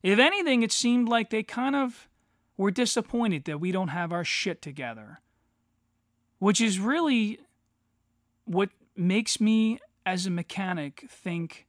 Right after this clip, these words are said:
as much as I loved my experience in Portugal, my, my, my job here isn't done yet. Maybe I, I need to step up and try to help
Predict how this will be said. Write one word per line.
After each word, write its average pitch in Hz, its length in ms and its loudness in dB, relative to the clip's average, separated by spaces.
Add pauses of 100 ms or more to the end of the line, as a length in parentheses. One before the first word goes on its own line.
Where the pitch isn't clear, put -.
(800)
as 160 180 -6
much 180 280 -4
as 196 160 -4
I 180 160 0
loved 156 720 -4
my 151 200 -8
experience 151 720 -8
in 135 120 -12
Portugal, 131 720 -10 (1700)
my, - 180 -14 (360)
my, - 300 -16 (160)
my 156 120 -10
job 175 360 -6
here 156 220 -8
isn't 151 280 -8
done 143 300 -8
yet. 120 260 -14 (1200)
Maybe 151 380 -6
I, 139 360 -8 (220)
I 147 100 -10
need 139 200 -8
to 143 80 -14
step - 340 -12
up 131 220 -10
and 127 180 -12
try 147 180 -14
to 135 80 -12
help 135 240 -14